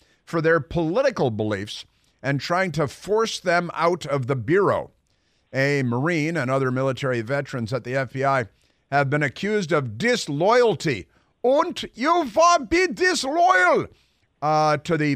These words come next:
uh, to the United States because they fit a profile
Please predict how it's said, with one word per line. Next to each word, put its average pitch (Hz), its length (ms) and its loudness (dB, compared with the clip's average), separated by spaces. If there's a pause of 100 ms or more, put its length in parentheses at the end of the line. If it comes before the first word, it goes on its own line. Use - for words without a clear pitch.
(140)
uh, 143 280 2
to 156 120 -6
the 151 80 -2
United 160 240 0
States 147 320 0
because 147 420 -4
they 135 140 -2
fit 202 240 -2
a 135 60 0
profile 127 840 -2